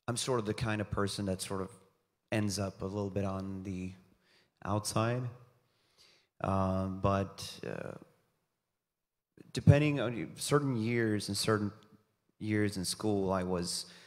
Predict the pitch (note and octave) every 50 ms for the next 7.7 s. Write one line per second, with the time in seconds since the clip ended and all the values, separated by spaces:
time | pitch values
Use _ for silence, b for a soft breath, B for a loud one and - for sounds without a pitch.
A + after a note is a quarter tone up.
0 | B B B B - - G#2+ A2 - - - A2 G#2+ G#2+ G#2 G#2 G2+ G2+ G2+ G2
1 | - - - - G#2 F#2+ G2 G#2 G#2 G2+ G2 G#2 G#2+ G#2 G#2 G#2 G2+ G#2 G2+ G2
2 | - F2+ F#2 F#2+ G2 G#2 G2+ G2+ G2+ G2+ G2 - - - C2+ F2 F#2 F#2+ G2+ G2+
3 | F#2+ - - G2+ F2+ F#2+ F#2+ F#2+ - - G#2+ A#2 G#2 G#2 G2+ F#2+ G#2 G2+ G2+ G2+
4 | G#2 G#2 G#2 G2+ F#2+ G2 F#2 F2+ F#2 - - G2+ F#2 D#2+ D2 D#2+ D#2+ D#2 E2 E2
5 | - E2+ F#2+ G#2+ G#2 G#2 G#2 G2+ F2+ F2+ F#2+ G#2 G2+ G2+ G#2 G#2+ G2+ G#2 - G2+
6 | G2+ G2+ G#2 G2+ G#2 G#2 G2+ G2+ F#2+ - b b b b b b b b b b
7 | b b - - G2 G2 G2 G2 G2+ G2+ G2+ G2 G2 G2